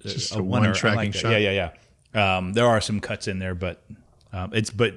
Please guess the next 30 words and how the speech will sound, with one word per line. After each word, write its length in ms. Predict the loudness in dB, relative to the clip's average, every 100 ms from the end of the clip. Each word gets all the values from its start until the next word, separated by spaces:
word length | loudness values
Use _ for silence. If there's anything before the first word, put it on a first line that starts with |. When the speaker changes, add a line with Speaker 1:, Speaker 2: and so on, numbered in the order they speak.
| -10 _
Speaker 2:
it's 420 | -16 -8 -8 -2
made 240 | 2 2 0
to 80 | -4
feel 300 | -2 -2 0
like 200 | -4 -6
it's 140 | -8
all 160 | -8 -8
one 140 | -10
shot. 300 | -12 -12 -14 -18 _ _ _ 0
Speaker 1:
Yeah, 260 | 2 2 -2 _ _
that's 240 | -4 -2 0
really 220 | 2 2
good. 240 | 2 0 -6 _ _ -8
Speaker 2:
So 220 | -4 0
yeah, 120 | 4
Speaker 1:
Hmm. 60 | 4
Speaker 2:
stylistically, 840 | 4 2 4 2 2 2 4 4
it's 120 | 2
done 280 | 2 2 4
very 240 | 4 4 6
well. 560 | 6 6 6 4 0 -8 _ _
Thematically, 920 | -12 -8 -4 -2 0 0 0 0 0 0
it's 140 | -2
pretty 340 | -2 0 2 0
intense. 580 | 0 0 0 0 -4 -8 _ _ _ 0
Speaker 1:
Yeah. 380 | 4 4 2 -2
Speaker 2:
Um, 320 | -6 -8 -12 _ _ _ _ -6
song's 300 | 0 0 2
good 260 | 0 0 0
too. 260 | -2 -2